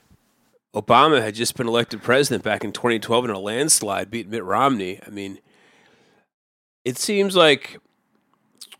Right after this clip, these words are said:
I liked that year because I was,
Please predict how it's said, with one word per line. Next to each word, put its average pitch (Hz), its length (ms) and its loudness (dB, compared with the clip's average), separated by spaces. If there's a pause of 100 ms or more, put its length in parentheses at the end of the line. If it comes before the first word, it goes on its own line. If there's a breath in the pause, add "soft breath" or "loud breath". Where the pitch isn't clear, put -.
(760)
I 117 120 4
liked 139 260 4
that 131 200 2
year 123 220 2
because 113 720 -2
I 104 140 -6
was, 101 460 -4